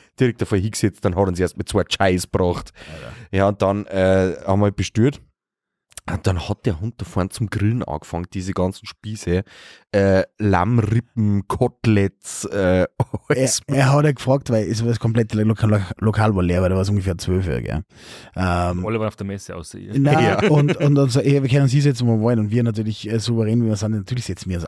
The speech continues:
Speaker 2: an den Grill. Was ich halt innerhalb von zehn Sekunden bereut habe,
Speaker 3: In
Speaker 2: aber ich,
Speaker 3: den
Speaker 2: ich,
Speaker 3: Grill.
Speaker 2: ich, ich kann halt nichts mehr sagen.
Speaker 3: Du setzt dich hin und so
Speaker 2: Ja, ja,
Speaker 3: redest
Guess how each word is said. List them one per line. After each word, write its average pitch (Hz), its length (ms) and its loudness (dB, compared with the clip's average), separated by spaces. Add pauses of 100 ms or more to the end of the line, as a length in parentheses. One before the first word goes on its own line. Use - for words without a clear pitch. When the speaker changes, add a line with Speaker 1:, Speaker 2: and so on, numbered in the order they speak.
(140)
Speaker 2:
an 95 140 -6
den 95 160 -4
Grill. 90 300 -8 (500)
Was 127 180 2
ich 139 80 4
halt 131 140 0
innerhalb 147 240 4
von 123 120 0
zehn 147 180 0
Sekunden 139 340 -2
bereut 117 240 0
habe, 151 120 2
Speaker 3:
In 165 60 0
Speaker 2:
aber 151 80 -2
ich, 139 60 0
Speaker 3:
den 117 140 -2
Speaker 2:
ich, 147 140 2
Speaker 3:
Grill. 147 140 -2
Speaker 2:
ich, 160 120 4
ich 151 80 2
kann 151 180 2
halt 151 100 4
nichts 139 220 -2
mehr 120 80 -4
sagen. 143 300 -4
Speaker 3:
Du 143 80 -8
setzt 151 260 0
dich 156 80 2
hin 170 160 2
und 165 80 2
so 160 80 2
Speaker 2:
Ja, 165 80 4
ja, 233 220 4
Speaker 3:
redest 165 100 -4